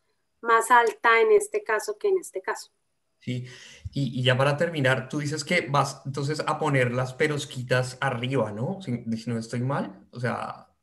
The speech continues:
Speaker 1: Más que arriba es una mex-, mezcla, oiga, <laughs> perdón, es una mezcla. Entonces,
Speaker 2: Vale, y
Speaker 1: si ves acá la perosquita,
Speaker 2: Sí.
Speaker 1: está como entrelazada, por
Speaker 2: Vale.
Speaker 1: decirlo así.
Speaker 2: ¿Y, y
Speaker 1: Y
Speaker 2: qué
Speaker 1: cuando
Speaker 2: tamaño?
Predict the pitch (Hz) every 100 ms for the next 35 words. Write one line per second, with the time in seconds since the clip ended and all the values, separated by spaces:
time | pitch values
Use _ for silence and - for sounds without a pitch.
0 | _ _ 285 294 - 311 302 320 349 359
1 | 359 302 277 - - 247 269 269 277 294
2 | 285 - - 247 262 240 233 220 - -
3 | - 190 196 190 - - - 202 196 -
4 | - - 262 269 277 277 285 262 - -
5 | - _ _ _ _ _ _ 269 202 135
6 | - 151 147 _ _ _ _ - 311 330
7 | 403 370 - 285 294 294 339 311 - -
8 | - - 381 - _ - 143 131 - _
9 | _ _ 262 262 - 269 247 240 277 294
10 | 302 277 - 247 233 214 233 226 220 262
11 | - 269 233 202 392 - 466 415 - 277
12 | - 330 - 320 302 302 294